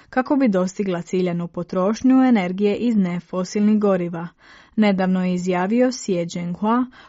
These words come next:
posebni kineski predstavnik za klimatske promjene na konferenciji u Parizu. Kina je za cilj postavila povećavanje udjela nefosilnih goriva u ukupnoj potrošnji energije za dvadeset posto do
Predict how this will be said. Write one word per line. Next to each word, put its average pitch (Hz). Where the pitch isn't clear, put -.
posebni 240
kineski 190
predstavnik 240
za 254
klimatske 190
promjene 233
na 262
konferenciji 202
u 226
Parizu. 175
Kina 202
je 247
za 196
cilj 202
postavila 247
povećavanje 208
udjela 196
nefosilnih 185
goriva 208
u 240
ukupnoj 214
potrošnji 190
energije 220
za 254
dvadeset 180
posto 226
do 262